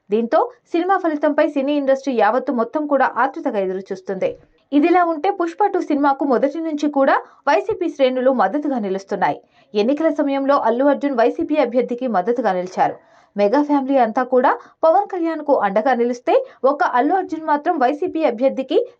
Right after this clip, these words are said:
తన మద్దతు ప్రకటించారు. నంద్యాల వైసీపీ అభ్యర్థి తన స్నేహితుడు శిల్పా రవిచంద్ర కిషోర్ రెడ్డికి మద్దతు ప్రకటించడమే కాకుండా అక్కడికి వెళ్లి మరీ ప్రచారంలో పాల్గొన్నారు.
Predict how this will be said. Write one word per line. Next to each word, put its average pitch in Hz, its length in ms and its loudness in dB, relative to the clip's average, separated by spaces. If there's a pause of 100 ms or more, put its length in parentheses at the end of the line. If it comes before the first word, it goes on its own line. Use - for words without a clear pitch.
తన 302 80 0
మద్దతు 277 360 0
ప్రకటించారు. 196 640 -4 (340)
నంద్యాల 226 420 2
వైసీపీ 277 480 2
అభ్యర్థి 247 540 0 (220)
తన 311 100 2
స్నేహితుడు 320 480 -2
శిల్పా 302 340 2
రవిచంద్ర 285 420 2
కిషోర్ 269 340 -2
రెడ్డికి 262 320 0
మద్దతు 269 360 -2
ప్రకటించడమే 233 640 0
కాకుండా 233 540 0 (260)
అక్కడికి 320 340 0
వెళ్లి 294 240 2
మరీ 302 200 0
ప్రచారంలో 254 520 -2
పాల్గొన్నారు. 180 600 0